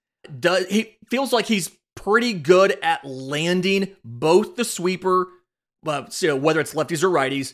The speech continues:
as well as a vertical breaking curveball.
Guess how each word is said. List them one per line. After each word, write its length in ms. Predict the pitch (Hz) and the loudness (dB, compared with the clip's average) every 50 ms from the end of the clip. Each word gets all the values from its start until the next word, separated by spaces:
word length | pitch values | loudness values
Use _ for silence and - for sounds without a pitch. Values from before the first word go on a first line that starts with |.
| _ _ _ _ _ _ - | _ _ _ _ _ _ -4
as 280 | 160 160 170 170 147 139 | 0 0 0 0 -2 -6
well 420 | 131 131 160 175 190 220 226 220 - | -2 2 2 4 4 4 4 2 4
as 440 | 160 160 160 156 156 151 143 - - | 4 4 6 4 4 0 -2 -6 -6
a 120 | - 151 147 | -6 -6 -6
vertical 500 | 131 120 127 147 160 175 180 180 175 170 | -6 -4 -2 0 2 2 2 0 0 -2
breaking 460 | 147 139 147 139 135 - 135 139 135 | 0 0 0 0 -2 -2 -6 -6 -6
curveball. 640 | - - 170 214 202 185 - - 117 85 62 - | -4 2 4 4 4 4 0 -6 -10 -10 -10 -14